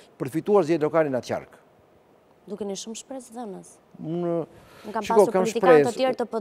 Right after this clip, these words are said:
Speaker 2: D-s,
Speaker 1: Unë jam op-,
Speaker 2: nuk kanë
Speaker 1: nuk e
Speaker 2: qenë me
Speaker 1: di.
Speaker 2: kaq shpresë sa
Speaker 1: Unë
Speaker 2: ju.
Speaker 1: jam mjaft optimist, realisht, sepse zullumet e këtij regjimi kanë arritur kulmin. Dhe Leka Mesi ka thënë një fjalë që, ë, në qoftë se litari kputet duke holluar, zull-, zullumi kputet,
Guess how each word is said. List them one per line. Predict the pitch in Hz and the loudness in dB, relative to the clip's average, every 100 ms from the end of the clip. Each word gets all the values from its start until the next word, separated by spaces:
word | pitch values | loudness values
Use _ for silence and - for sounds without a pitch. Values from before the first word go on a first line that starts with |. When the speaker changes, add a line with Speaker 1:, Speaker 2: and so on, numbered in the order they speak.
| 190 | -4
Speaker 2:
D-s, | 262 285 | -2 0
Speaker 1:
Unë | 175 | 4
jam | 185 185 | 4 2
op-, | - 156 156 | 0 -4 -2
Speaker 2:
nuk | 175 | 0
kanë | 202 | 2
Speaker 1:
nuk | 208 | 4
e | 220 | 4
Speaker 2:
qenë | |
me | 220 160 | 6 4
Speaker 1:
di. | 135 | 2
Speaker 2:
kaq | 131 | -2
shpresë | - - 247 233 | -6 -10 -8 -8
sa | - 175 | -6 -2
Speaker 1:
Unë | 185 | 2
Speaker 2:
ju. | |
Speaker 1:
jam | 185 175 - - 165 | 2 2 -8 -12 -2
mjaft | 190 175 143 | -2 -2 -8
optimist, | 135 107 87 120 | -6 -8 -8 -10
realisht, | 117 123 147 | -8 -8 -10
sepse | - 175 156 - - _ _ _ _ - | -4 4 4 2 -8 _ _ _ _ -14
zullumet | 101 151 202 180 160 | -4 0 2 0 -2
e | |
këtij | 131 151 139 | -2 -2 -2
regjimi | 117 160 156 | -4 -4 -2
kanë | 135 123 | -2 -2
arritur | 123 113 | -2 -8
kulmin. | 101 82 76 - _ _ _ _ _ _ _ _ _ _ _ - | -10 -14 -14 -20 _ _ _ _ _ _ _ _ _ _ _ -4
Dhe | 139 165 - 131 | 2 2 2 -2
Leka | 175 185 | 0 2
Mesi | 190 185 160 | 2 -2 -4
ka | 156 | -4
thënë | 160 151 | -4 -6
një | 120 | 2
fjalë | 170 135 107 - _ _ _ _ _ _ _ _ _ _ - | 2 2 -4 -16 _ _ _ _ _ _ _ _ _ _ -6
që, | 139 | -4
ë, | - 123 123 123 127 127 120 117 - _ 143 | -2 -2 -2 0 0 0 0 -2 -10 _ -12
në | 117 | -10
qoftë | 131 147 | -6 -8
se | 143 | -6
litari | 143 165 156 139 | -2 2 2 0
kputet | - 151 139 | -6 -6 -4
duke | 127 127 | -4 -4
holluar, | 131 131 143 156 139 | -2 -2 -2 -2 -2
zull-, | 101 117 117 | -4 -8 -8
zullumi | 98 123 139 127 | -10 -8 -6 -8
kputet, | - 127 | -10 -12